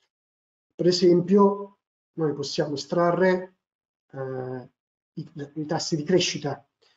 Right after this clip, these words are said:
tassi di crescita che gli analisti, gli operatori di borsa, gli investitori, traders e altri,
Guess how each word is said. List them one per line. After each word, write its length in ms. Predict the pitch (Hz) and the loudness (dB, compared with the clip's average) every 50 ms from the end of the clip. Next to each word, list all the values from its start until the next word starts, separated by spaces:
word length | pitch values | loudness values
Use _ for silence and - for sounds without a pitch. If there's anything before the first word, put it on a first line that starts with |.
| _ _ _ _ _ _ _ _ _ _ _ _ _ _ _ | _ _ _ _ _ _ _ _ _ _ _ _ _ _ _
tassi 260 | _ 175 151 - - 175 | _ -4 -4 -2 -2 -2
di 100 | 185 202 | 2 4
crescita 380 | 202 202 196 - 220 185 175 | 4 4 4 4 4 2 2
che 160 | - 165 156 | 4 4 2
gli 60 | 151 151 | 2 4
analisti, 600 | 151 165 165 180 170 - - - 143 135 135 - | 4 4 4 4 2 0 -2 -4 -6 -8 -8 -6
gli 80 | 160 147 | -6 -4
operatori 380 | 139 139 151 147 147 170 151 165 | -4 -2 -2 0 2 2 4 4
di 80 | 196 | 6
borsa, 560 | 185 180 180 180 - - 208 202 202 202 202 | 6 6 6 4 2 2 4 4 4 4 2
gli 100 | 151 135 | -2 -6
investitori, 760 | 139 147 147 147 147 - - - 175 170 160 156 139 131 135 - _ _ _ _ _ _ _ _ _ _ _ _ _ _ _ _ _ _ | -6 -6 -4 -6 -6 -8 0 2 4 6 6 4 2 0 -4 -10 _ _ _ _ _ _ _ _ _ _ _ _ _ _ _ _ _ _
traders 640 | - 170 160 175 175 165 131 135 131 - - - - | 0 2 4 6 6 4 4 0 -4 -8 -12 -10 -4
e 100 | 180 175 | 0 0
altri, 600 | 170 151 147 143 - 185 190 190 - - - - | 2 2 0 2 4 6 6 6 6 2 -6 -14